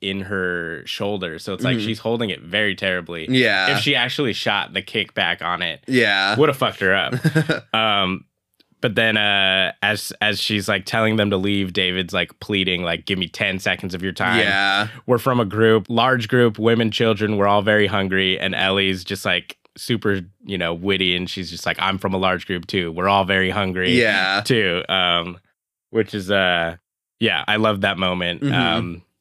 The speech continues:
Speaker 1: and then David's like, "Well, even if we leave, you're not dragging this deer
Speaker 2: Mm-hmm.
Speaker 1: back on your own. Like, let's, let's, we could split it. We could trade,"
Speaker 2: Mm-hmm.
Speaker 1: you know?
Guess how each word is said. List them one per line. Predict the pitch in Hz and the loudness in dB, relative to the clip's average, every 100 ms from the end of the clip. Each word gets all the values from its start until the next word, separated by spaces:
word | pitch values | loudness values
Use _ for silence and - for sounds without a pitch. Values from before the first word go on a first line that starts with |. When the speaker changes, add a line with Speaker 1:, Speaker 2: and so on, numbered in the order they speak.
| _ | _
Speaker 1:
and | 101 98 | -4 0
then | 95 | 0
David's | 90 95 90 90 92 | 0 -2 -2 -4 -2
like, | 90 90 107 | -2 -2 0
"Well, | 107 98 - | 0 0 -2
even | 123 117 120 | -2 0 0
if | 110 - | 0 -4
we | 107 101 95 | -4 -2 -2
leave, | 98 95 87 82 90 110 _ - | 0 0 -2 -6 -12 -20 _ -12
you're | 98 95 | -4 -2
not | 95 92 | 0 -2
dragging | 82 85 80 80 | -2 -4 -4 -6
this | 80 - - - - | -10 -12 -18 -20 -16
deer | - 87 | -6 -4
Speaker 2:
Mm-hmm. | 101 | -2
Speaker 1:
back | 78 78 | -2 -2
on | 82 78 | -6 -10
your | 82 | -10
own. | 76 64 - 98 | -10 -12 -14 -4
Like, | 90 82 - - | 0 -2 -4 -12
let's, | 87 85 - - - - _ 90 | -6 -6 -6 -14 -16 -20 _ -8
let's, | 87 80 - - - _ _ _ - | -8 -8 -12 -14 -16 _ _ _ -12
we | 95 | -10
could | 87 - | -10 -6
split | 120 123 | 0 2
it. | 123 - | 2 0
We | 104 | -2
could | 95 - | -4 -6
trade," | - 95 92 92 101 - - - | -2 0 2 0 -2 -10 -18 -10
Speaker 2:
Mm-hmm. | 117 101 | -6 -2
Speaker 1:
you | 98 | 0
know? | 90 82 85 | 2 0 -2